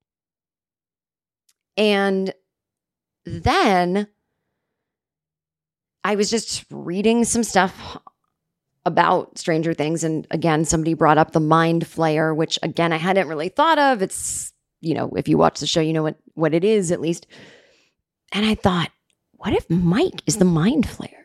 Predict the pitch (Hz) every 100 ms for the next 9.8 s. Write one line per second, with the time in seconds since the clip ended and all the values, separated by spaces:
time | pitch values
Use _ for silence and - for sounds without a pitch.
0 | - 226 262 269 311 359 240 - - 175
1 | 202 175 185 175 175 170 - 156 190 -
2 | - _ _ - _ - 196 180 - _
3 | 170 185 - 190 180 165 160 180 175 190
4 | - 190 196 170 165 - 165 165 160 139
5 | - - 180 214 294 277 208 196 151 135
6 | 143 - 202 165 180 - - - _ -
7 | 190 202 214 196 254 220 165 156 - -
8 | 160 190 226 220 185 202 - - 139 196
9 | 214 226 202 170 165 160 165